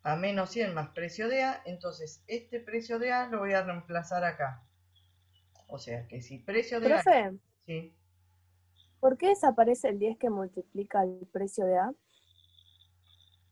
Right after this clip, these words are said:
Speaker 1: Eh, ay, eso está mal. Exactamente.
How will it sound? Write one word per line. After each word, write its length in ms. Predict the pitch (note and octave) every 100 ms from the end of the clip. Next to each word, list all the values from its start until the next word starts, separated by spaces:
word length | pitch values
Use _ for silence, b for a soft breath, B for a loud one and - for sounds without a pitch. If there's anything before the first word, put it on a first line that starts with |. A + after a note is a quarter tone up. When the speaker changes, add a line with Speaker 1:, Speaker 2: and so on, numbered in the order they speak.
| _ _ _ _ _ _ _ _ _ _ _ _ _ -
Speaker 1:
Eh, 680 | D#3+ D3+ D3+ C#3+ C#3+ C#3 - _ _ _ _ _ _ _ _ _ _ _ _ _
ay, 220 | D#3 D#3+ E3
eso 160 | -
está 140 | F3 D3+
mal. 260 | D3+ C3+ B2 _ _ _ _ -
Exactamente. 1000 | - E3 E3 F3 D#3+ D3+ B2 C3 B2